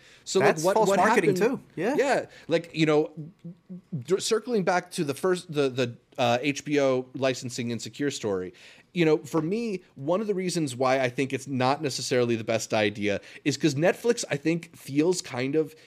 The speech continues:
Speaker 1: in a more, uh, tenu-, tenuous position than they've been in the past. Like, they don't feel like quite the dominant force as they were maybe three years ago. And a lot of that feels like because of the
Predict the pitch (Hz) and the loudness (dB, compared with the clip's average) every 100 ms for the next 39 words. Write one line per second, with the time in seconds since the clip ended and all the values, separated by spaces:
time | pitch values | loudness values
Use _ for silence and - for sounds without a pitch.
0 | _ 160 139 120 117 123 139 135 131 _ | _ -4 -2 -2 0 2 2 2 -2 _
1 | - - _ _ - 123 113 - 135 151 | -20 -20 _ _ -2 0 0 -2 -4 -4
2 | - 127 131 143 151 160 156 - 131 135 | -6 -6 -6 -2 0 2 0 -2 -4 -2
3 | 131 170 151 117 120 117 117 120 143 - | -2 -2 -2 0 0 2 2 2 -2 -8
4 | - - 127 123 123 120 160 - 123 117 | -14 -4 -2 -2 0 0 0 0 -4 0
5 | 127 123 127 135 139 - - - 123 127 | -2 2 2 2 -2 -14 -20 -10 0 2
6 | 147 139 120 - - 127 131 117 117 123 | 4 4 0 -4 -2 -2 -2 -6 -4 0
7 | 123 123 120 - 113 117 139 - - - | 0 0 -2 -4 -2 -2 -2 -6 -12 -14
8 | - 131 120 123 113 120 123 120 113 107 | -2 -2 0 -2 0 0 2 -2 -4 -10
9 | - 107 113 113 104 110 123 170 175 190 | -12 -8 -6 -6 -4 -2 -2 0 2 2
10 | 123 120 143 151 151 - 214 190 151 127 | 2 2 2 2 -2 -2 0 0 0 -4
11 | - - _ - 123 123 131 139 - 123 | -6 -20 _ -14 -10 -8 0 0 0 -2
12 | 139 123 | 0 -2